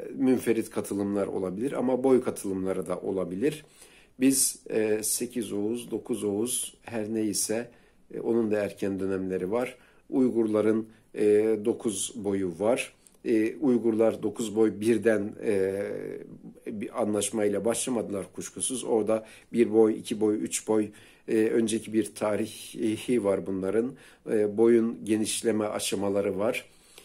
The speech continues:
Dokuz Oğuzları da kendilerine kattıktan sonra kendiler de dahil olmak üzere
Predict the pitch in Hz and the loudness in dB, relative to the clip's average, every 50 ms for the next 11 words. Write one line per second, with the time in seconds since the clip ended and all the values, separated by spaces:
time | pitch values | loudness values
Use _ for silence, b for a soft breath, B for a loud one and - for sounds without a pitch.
0 | B B B B B - 131 135 - - - - 143 135 123 123 120 113 107 104 | B B B B B -4 -4 -2 -2 -4 -4 0 2 2 4 4 4 2 0 0
1 | 113 120 120 113 113 107 110 101 - - 117 107 104 104 107 107 104 104 104 104 | 2 2 2 4 2 2 0 -2 -2 -2 -2 -2 0 0 0 0 0 -2 -4 -4
2 | - 107 104 - - - - - - 123 113 101 - - 95 98 110 113 - - | -4 -4 -6 -4 -8 -12 -12 -4 -2 0 0 0 0 -2 -2 -2 -4 -4 0 0
3 | 123 117 120 120 123 127 123 107 117 104 101 107 104 101 104 104 104 101 101 95 | 2 2 2 2 2 2 2 2 0 -2 -2 -2 -2 0 0 0 0 0 0 -4
4 | 90 - 95 87 90 98 104 117 139 151 | -6 -8 -10 -8 -6 -4 -2 -2 -2 -2